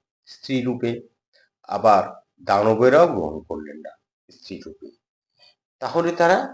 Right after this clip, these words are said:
রয়ে গেল স্বাধীনভাবে। এই, এরাই হচ্ছে, এবং এরা অপূর্ব সুন্দরী, এরা নৃত্যপটুষী, সুগায়িকা, এবং দেবতারা এদেরকে নিজে কাজে, নিজেদের কাজে বিভিন্ন সময়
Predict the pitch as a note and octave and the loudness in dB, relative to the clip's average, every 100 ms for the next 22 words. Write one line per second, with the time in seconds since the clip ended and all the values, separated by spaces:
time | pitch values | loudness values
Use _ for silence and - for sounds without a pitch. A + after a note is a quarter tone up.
0 | _ - F#2+ B2+ C#3 A#2+ F2+ D#2+ D#2 - | _ -8 4 8 10 8 6 0 -4 -8
1 | - A#2 A#2 F#2+ A#2 A#2+ - D2+ - _ | 4 4 4 0 -2 -2 -4 -8 -12 _
2 | _ _ _ _ _ _ _ C#3 - C3 | _ _ _ _ _ _ _ -6 -4 0
3 | C3+ E3 A3 D#3 C3+ C3 D3 F#3+ - F3 | 6 6 6 0 0 2 2 0 2 2
4 | - C#3 C3+ G3 G3+ F#3 F3 E3+ C3+ C3 | 2 0 2 4 4 4 2 -2 -2 -2
5 | C#3 C#3 C#3+ C#3+ D3+ _ _ _ _ _ | 0 0 0 -4 -10 _ _ _ _ _
6 | G#2+ A2 C3 B2+ - C3+ B2+ C3 B2+ A#2+ | -14 -6 -6 -6 -2 0 2 2 0 -8
7 | - B2+ B2+ C3 _ _ _ _ _ _ | -8 -10 -10 -14 _ _ _ _ _ _
8 | - D#3 D3+ A2+ A2+ C3 C#3 B2+ A2+ A#2 | -6 0 2 4 4 4 4 6 6 4
9 | - _ _ _ _ _ _ _ A2+ B2 | -8 _ _ _ _ _ _ _ -8 -8
10 | - G#2 B2+ C#3+ F3 F3+ D#3 B2+ A2 A#2+ | -8 0 2 4 6 8 8 8 4 -2
11 | C3+ - A#2+ A2+ A#2 C#3+ - A#2 G2+ G2+ | -2 0 0 0 2 0 2 4 2 0
12 | G2 F2+ - - G2+ B2+ C3+ D3+ C3+ A#2 | -4 -6 -12 -12 -6 0 2 2 2 0
13 | G2+ G#2 A#2 C3 G#3 A3+ E3 - - E2 | 0 -4 -6 -4 -2 0 0 -2 -6 -8